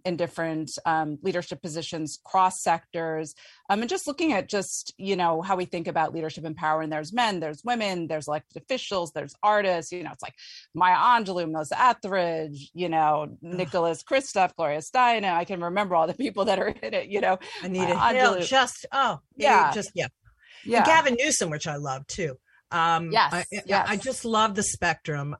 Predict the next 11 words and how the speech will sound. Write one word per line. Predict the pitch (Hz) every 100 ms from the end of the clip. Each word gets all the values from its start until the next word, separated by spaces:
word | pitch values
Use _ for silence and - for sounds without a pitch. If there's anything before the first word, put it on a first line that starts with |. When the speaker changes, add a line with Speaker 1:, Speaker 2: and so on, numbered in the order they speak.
| -
Speaker 2:
I, | 175 -
I, | 180 175
it | 185 190 190
was, | 175 170 -
it, | 185 156 147 135 113 151 160 147
Run, | 151 214 240
Don't | 233 214
Walk, | 165 147 -
get | 160 147
this | 160 -
book. | - 117 131